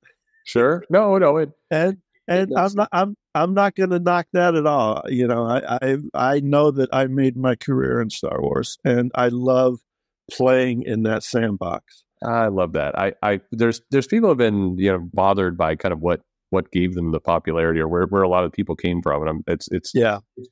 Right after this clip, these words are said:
Speaker 1: it's always better to me when people can take joy out of it, 'cause that's certainly what the, what the fans have. But, but, um, but I wanted to ask you. So, uh, I, I've asked this to, to Sean, of Kari, of, of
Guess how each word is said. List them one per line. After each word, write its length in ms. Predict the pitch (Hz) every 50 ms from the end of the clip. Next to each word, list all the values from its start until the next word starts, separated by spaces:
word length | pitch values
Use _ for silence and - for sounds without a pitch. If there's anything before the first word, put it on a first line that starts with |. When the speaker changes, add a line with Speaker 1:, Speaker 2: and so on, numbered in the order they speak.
| 120 113 -
Speaker 1:
it's 200 | - 123 - -
always 240 | 160 175 170 160 135
better 220 | 113 123 120 117 110
to 60 | 104
me 100 | 101 98
when 100 | 92 82
people 160 | - 104 92
can 140 | - - 80
take 200 | - 90 80 78
joy 280 | - 87 85 80 76 71
out 120 | 67 65
of 80 | 65 65
it, 120 | 67 -
'cause 100 | _ -
that's 320 | 92 92 87 - - -
certainly 240 | - 107 87 85 87
what 200 | 85 85 82 -
the, 200 | 80 76 73 69 -
what 80 | - 76
the 80 | 76 - - 85
fans 220 | 82 80 78 -
have. 200 | - 76 73 69 -
But, 160 | 78 78 - _ _ _ _ _ _ _ _ _ _ _ -
but, 280 | 110 107 104 98 - 117
um, 400 | 117 113 107 101 98 95 101 - _ _ -
but 120 | 110 131 147
I 40 |
wanted 180 | 151 156 160 156
to 60 | 139
ask 180 | 131 123 - -
you. 120 | 101 85 78
So, 240 | - - 117 113
uh, 260 | 104 - 117 113 120 - - - _ _ _ _ _ _ _ _ _ _ _ _ _ _ -
I, 180 | - 107 107 - -
I've 140 | 113 110
asked 200 | 123 131 131 -
this 140 | - 123 -
to, 160 | - 113 107
to 220 | 101 - - 98 87
Sean, 400 | - - 160 156 147 143 139 127
of 100 | 104 -
Kari, 440 | - 131 120 117 117 113 110 107 101
of, 120 | 92 92 -
of 240 | 90 95 90 87